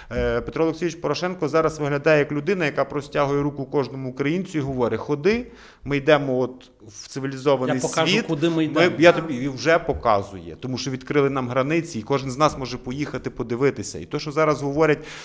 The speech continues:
Speaker 1: що в Україні зубожіння, ну, це смішно і гидко таке чути, чесно. Це люди принижують самі себе. Кожен українець — це є, е, в першу чергу добротний господар, який дбає про себе. Ми можемо побачити це, вийшовши на дорогу, побачити, які автівки в нас їздять, яка ціна тих автівок.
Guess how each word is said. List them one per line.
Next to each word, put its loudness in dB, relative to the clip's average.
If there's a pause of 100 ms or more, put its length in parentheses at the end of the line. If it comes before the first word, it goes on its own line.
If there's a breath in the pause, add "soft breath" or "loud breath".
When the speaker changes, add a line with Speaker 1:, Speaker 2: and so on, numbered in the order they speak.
Speaker 1:
що -10
в -6
Україні 0
зубожіння, -2 (100)
ну, -2 (240 loud breath)
це -8
смішно -2
і 2
гидко -2
таке -10
чути, -14
чесно. 0
Це -4
люди -2
принижують -4
самі -8
себе. -10 (100)
Кожен 4
українець — -2
це 0
є, 4 (520 loud breath)
е, 2
в -4
першу 4
чергу 4
добротний 2
господар, 0
який -2
дбає 4
про -6
себе. -2
Ми -4
можемо 0
побачити -4
це, -2
вийшовши -6
на -6
дорогу, 2
побачити, 0
які -4
автівки -4
в -8
нас -10
їздять, -6
яка 0
ціна -2
тих -6
автівок. -6